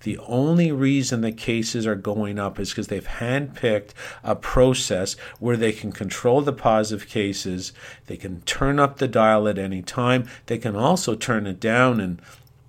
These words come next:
and say, "Oh, the, the covid is over," or, "We've cured the covid in this area because everybody was a good slave." They can go in and test everybody there. If they turn the dial down to ten,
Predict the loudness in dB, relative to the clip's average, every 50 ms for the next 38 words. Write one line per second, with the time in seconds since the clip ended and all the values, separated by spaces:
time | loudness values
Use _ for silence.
0 | _ _ _ -20 -20 -20 _ -10 -6 -4 -4 -2 -2 -2 -2 0 2 4 4 4
1 | 2 0 -6 -8 -8 -8 -8 -6 -6 -8 -8 -8 -4 -2 -2 -2 -2 -2 -2 -2
2 | -2 -4 -4 0 2 2 4 4 2 4 4 4 4 2 0 -4 -12 -20 -20 -20
3 | -18 -12 -10 -8 -6 -6 -8 -10 -8 -6 -4 0 0 0 0 0 -2 0 2 2
4 | 2 2 0 -2 -4 -4 -4 -4 0 0 0 0 0 2 2 4 4 4 2 0
5 | -2 -2 -4 -6 -4 -4 -4 -4 -4 -4 -2 -2 -2 -2 -4 -4 -6 -6 -6 -4
6 | -2 0 0 0 -2 -4 -2 0 0 0 2 0 -2 -4 -6 -12 -16 -16 -8 -6
7 | -6 -4 -2 -4 -4 -2 -2 -2 0 0 -2 -2 -4 -4 -2 -2 0 0 0 -2
8 | -4 -4 -2 -2 -2 -2 -2 -2 -2 -2 -4 -2 0 4 6 6 6 6 2 -4
9 | -14 -10 -10 -10 -8 -6 -8 -6 -6 -4 -4 -2 -2 -4 -4 -2 -2 0 0 0
10 | 0 -2 -2 -2 -2 -2 -4 -6 -6 -8 -4 0 0 2 2 0 0 -4